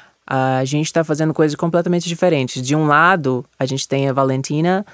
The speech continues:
com um monólogo inteiro em espanhol. E do outro, a gente tem um duo, que sou eu e a McKenna,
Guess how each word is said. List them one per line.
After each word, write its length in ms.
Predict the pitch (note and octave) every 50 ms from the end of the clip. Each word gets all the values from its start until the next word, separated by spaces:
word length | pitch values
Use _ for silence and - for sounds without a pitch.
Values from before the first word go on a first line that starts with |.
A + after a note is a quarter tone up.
| - - - _ _
com 400 | - - D3 D3 D3 D3 D3 C#3+ -
um 60 | D3
monólogo 640 | D#3 D#3 D#3+ D3+ D3 C#3 D3 D#3 D#3+ D#3+ D#3+ D#3+ E3+
inteiro 420 | E3+ D#3+ - E3 E3 F3 F3 - - _ _
em 80 | D#3+ F3
espanhol. 640 | E3+ - - F3 F3+ E3+ C#3 A#2+ A#2 A2+ A2+ B2+ - _ _ _
E 80 | _ C#3+
do 220 | C3 C#3+ D3 C#3+
outro, 380 | D3 D#3 E3+ F#3+ G3 F3+ D#3+ D3
a 40 | D3
gente 200 | D3 D3 - -
tem 140 | D#3+ D#3 D#3+
um 80 | E3
duo, 360 | D#3+ C#3 C#3+ C#3 D3+ E3 E3+
que 120 | E3+ - D#3
sou 240 | - - C#3+ C3+ C3+
eu 60 | C3+
e 40 | C3+
a 60 | C3+
McKenna, 600 | C3+ C3+ C#3+ - - D#3 D3 D3 D#3+ F3 F3+ G3